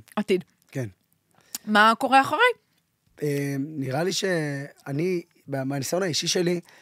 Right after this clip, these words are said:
Speaker 2: עם צעצועים, בפעם הראשונה שניסיתי את זה היה איפשהו בגיל, אה, שש עשרה, <clears throat> שזה יחסית מוקדם ל-, לסביבה שהייתי
Speaker 1: כן.
Speaker 2: בה, ואני התמכרתי.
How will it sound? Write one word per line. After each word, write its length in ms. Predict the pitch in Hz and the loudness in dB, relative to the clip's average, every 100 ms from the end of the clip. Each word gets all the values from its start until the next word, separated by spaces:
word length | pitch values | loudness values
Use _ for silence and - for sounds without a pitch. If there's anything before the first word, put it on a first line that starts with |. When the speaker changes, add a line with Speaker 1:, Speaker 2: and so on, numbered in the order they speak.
| - - | -20 -6
Speaker 2:
עם 120 | 165 | -4
צעצועים, 680 | 135 151 - 151 160 190 175 160 | 0 -2 -2 -2 0 0 -2 -6
בפעם 240 | 143 175 | -4 -2
הראשונה 260 | 170 160 165 | 0 0 -2
שניסיתי 360 | 156 151 165 | -2 -4 -2
את 60 | 151 | -2
זה 120 | 143 | 0
היה 140 | 156 143 | 0 -2
איפשהו 360 | 156 - 151 | -6 -4 -4
בגיל, 800 | 139 139 131 123 147 143 135 127 - - - - - - | -2 -4 -4 -4 -2 0 -2 -6 -12 -20 -20 -20 -20 -10
אה, 260 | 147 139 127 | -4 -4 -4
שש 260 | 113 175 180 | -4 -4 -4
עשרה, 220 | 165 208 208 _ _ _ _ _ _ | -2 -4 -6 _ _ _ _ _ _
<clears throat> 680 | _ _ _ - 285 254 | _ _ _ 0 2 4
שזה 240 | 185 151 143 | 0 -4 -4
יחסית 440 | 135 127 180 - | -4 -2 -2 0
מוקדם 500 | 143 117 120 123 160 - _ - | -2 -2 -4 -4 -6 -12 _ -6
ל-, 440 | 139 127 123 120 120 131 | -2 -2 -2 -6 -10 -14
לסביבה 440 | - 131 151 123 131 | -12 -10 -6 -4 -4
שהייתי 320 | - 131 180 | -2 -2 -2
Speaker 1:
כן. 80 | 139 | -2
Speaker 2:
בה, 140 | 131 185 _ - - _ _ - | -4 -4 _ -20 -20 _ _ -16
ואני 300 | 135 135 131 | -4 -2 -2
התמכרתי. 540 | 123 135 147 131 - | -4 -4 -4 -4 -8